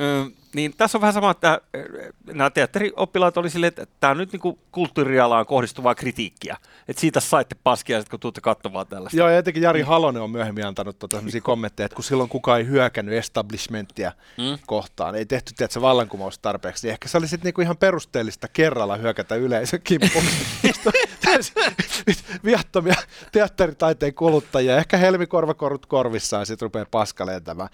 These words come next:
Speaker 1: Joo.
Speaker 2: Avaltaa niinku, niinku roistomaisuudessaan niinku spektaakkeli, joka hakee vertaista.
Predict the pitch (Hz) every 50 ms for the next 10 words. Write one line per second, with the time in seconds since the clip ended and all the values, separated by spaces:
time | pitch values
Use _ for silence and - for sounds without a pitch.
0 | - - - - 127 - 170 214 208 - 175 160 156 - 151 143 - 156 156 180
1 | 202 208 185 - - - 127 113 107 107 104 95 - 110 107 110 104 - - -
2 | 107 104 104 110 - 127 - - - - - 160 160 - - - - 95 92 -
3 | - 98 98 104 104 101 120 113 110 110 - 117 117 117 143 165 156 139 - -
4 | 92 90 - - - 73 78